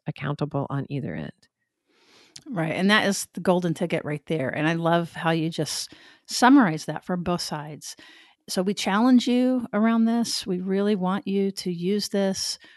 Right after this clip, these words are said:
Speaker 2: Highlight, <laughs> you know, if this was in wri-, writing, you know, highlight, like, really study it. We thank you so much for staying with us while we kind of work through and explore this with each other. And if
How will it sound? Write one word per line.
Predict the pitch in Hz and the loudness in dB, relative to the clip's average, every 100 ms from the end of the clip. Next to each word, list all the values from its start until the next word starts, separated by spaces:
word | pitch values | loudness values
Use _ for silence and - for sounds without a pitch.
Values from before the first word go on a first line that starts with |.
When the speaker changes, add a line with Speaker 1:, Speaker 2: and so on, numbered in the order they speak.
| _ _ _ _ | _ _ _ _
Speaker 2:
Highlight, | - 190 208 214 220 | -4 0 2 2 0
<laughs> | - 196 | -2 -2
you | |
know, | 214 185 | -2 -2
if | |
this | 196 208 | -4 -2
was | 185 185 | -2 -2
in | 170 | -2
wri-, | 175 180 180 | -2 -2 -2
writing, | 180 180 185 185 | -2 -2 -2 -2
you | 180 | -4
know, | 165 | -6
highlight, | - 180 220 170 - | 0 2 4 2 0
like, | 185 - | -2 -2
really | 175 180 202 220 | -8 -2 0 2
study | 214 - 180 185 214 | 0 -4 -2 0 0
it. | 208 - _ - - - - _ _ 220 | 0 -2 _ -20 -20 -20 -20 _ _ -2
We | 202 185 - 202 | 0 -2 -2 2
thank | 220 - | 2 2
you | 226 | -2
so | - | 0
much | 196 - - | 0 -2 -4
for | 180 | -6
staying | - 190 175 175 | -2 -2 0 -2
with | 202 | -4
us | 233 254 - - | -4 -4 -4 -4
while | 160 180 | -4 -4
we | 175 | -6
kind | - 190 | -4 -4
of | 170 | -2
work | 175 - | -4 -4
through | - 180 180 | -4 -2 -2
and | 175 | -4
explore | 190 - 170 190 | -8 -8 -6 -4
this | 185 - | -4 -6
with | 185 | -6
each | 196 - | -6 -4
other. | 170 185 185 185 _ _ _ _ _ _ | -4 -2 -4 -8 _ _ _ _ _ _
And | 185 185 180 175 170 160 196 - _ _ | -2 0 0 0 -2 -4 -10 -20 _ _
if | 196 180 165 - | 0 0 0 -12